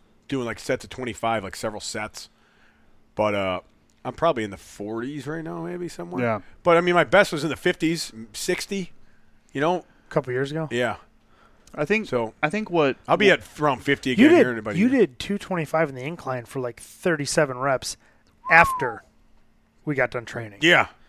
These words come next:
Speaker 3: Like, we were done. We did our chest. We did our accessories. We did our triceps. We did our biceps.
Speaker 2: Yep.
Speaker 3: And then I'm like, "I bet you, uh, two tins of Skull Apple, you can't do it for thirty-seven reps." I go, "There's no
Speaker 1: <laughs>
Speaker 3: fucking
Speaker 1: Yeah.
Speaker 3: way he's getting this."
Speaker 1: Yeah.
Speaker 3: Boom, boom, boom, boom,
Speaker 1: I
Speaker 3: boom, boom,
Speaker 1: did.
Speaker 3: thirty-seven. I'm like,
Speaker 1: I was
Speaker 3: "Motherfucker."
Speaker 1: I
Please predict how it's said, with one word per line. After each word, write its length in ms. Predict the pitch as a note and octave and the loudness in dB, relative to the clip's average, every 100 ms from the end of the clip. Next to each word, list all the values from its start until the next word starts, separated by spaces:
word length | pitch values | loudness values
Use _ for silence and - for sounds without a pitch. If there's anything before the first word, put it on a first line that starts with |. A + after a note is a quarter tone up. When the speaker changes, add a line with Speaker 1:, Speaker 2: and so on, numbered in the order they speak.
| _ _ _ _ - | _ _ _ _ -8
Speaker 3:
Like, 160 | B2+ - | -8 2
we 100 | F3 | 4
were 80 | D#3+ | 6
done. 380 | F3 E3+ D#3 D3 | 8 8 6 0
We 100 | C#3+ | 0
did 160 | E3 | 4
our 80 | D3+ | 4
chest. 320 | - E3+ C#3 | 6 6 6
We 80 | D3 | 2
did 80 | D3 | 0
our 80 | C3 | 2
accessories. 300 | - D3+ D3 | 2 2 2
We 60 | C#3+ | -2
did 60 | |
our 80 | C3 | -2
triceps. 380 | - D#3 C#3+ B2+ | 2 0 0 -4
We 40 | C#3 | -2
did 40 | |
our 60 | C3 | 2
biceps. 380 | C#3 C3 C#3 C3+ | 2 2 0 0
Speaker 2:
Yep. 140 | C3+ - - - | -2 -4 -16 -2
Speaker 3:
And 80 | D#3+ | 0
then 80 | |
I'm 40 | E3 | 4
like, 100 | D#3+ | 4
"I 60 | |
bet 220 | F3+ A#3+ - | 6 4 2
you, 200 | F#3 E3+ | 2 4
uh, 80 | D3+ | 2
two 140 | - G3 | -2 -2
tins 280 | - G3+ D3 | 0 0 -2
of 60 | |
Skull 380 | - G3+ F3 D#3+ | 0 4 4 6
Apple, 260 | G#3+ - E3 | 6 4 -2
you 100 | F#3+ | 2
can't 220 | F#3+ D#3 | 4 4
do 100 | E3 | 2
it 60 | |
for 80 | - | 0
thirty-seven 800 | - F#3 D#3+ D3 - G#3 E3 C#3 | 2 2 4 0 4 6 6 4
reps." 360 | C3 F3 D#3 F3+ | 2 4 6 6
I 40 | F3+ | 4
go, 80 | C#4 | 8
"There's 220 | D4 G3 | 6 8
no 100 | D#3+ | 4
Speaker 1:
<laughs> 0 | |
Speaker 3:
fucking 380 | - D#3+ D3 C#3 | 4 2 4 4
Speaker 1:
Yeah. 160 | G3+ F#3+ | 6 6
Speaker 3:
way 80 | |
he's 80 | C#3 | 4
getting 260 | B3 G3+ D3 | 2 2 0
this." 220 | C3 - - | -4 -4 -2
Speaker 1:
Yeah. 180 | G3 F#3 - - | 2 2 2 2
Speaker 3:
Boom, 140 | - | 6
boom, 120 | G#4+ | 8
boom, 240 | F#4+ F#4+ G4+ | 8 6 6
boom, 100 | D4+ | 6
Speaker 1:
I 60 | - | 8
Speaker 3:
boom, 60 | |
boom, 120 | - D4 | 8 8
Speaker 1:
did. 160 | B3+ | 10
Speaker 3:
thirty-seven. 380 | A#3 G#3 F3+ D#3+ C3 _ _ | 8 8 6 2 0 _ _
I'm 120 | E4 G#4 F#4+ | 2 4 4
like, 180 | D3+ - | 4 8
Speaker 1:
I 120 | A3 | 8
was 180 | G4+ - | 8 8
Speaker 3:
"Motherfucker." 420 | D4+ - D#4+ C#4 - | 6 6 2 2 -2
Speaker 1:
I 120 | D#3 | -6